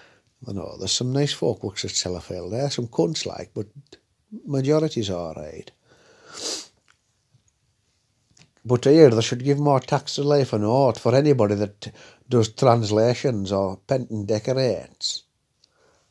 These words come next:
Aye. That yarn, that fucking back beyond country, eh? Translators and fucking, uh, paint and decorators. The rest,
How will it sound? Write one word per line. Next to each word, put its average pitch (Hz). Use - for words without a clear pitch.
Aye. 110
That 147
yarn, 123
that 135
fucking 110
back 117
beyond 135
country, 113
eh? 98
Translators 120
and 90
fucking, 98
uh, 92
paint 117
and 90
decorators. 107
The 113
rest, 123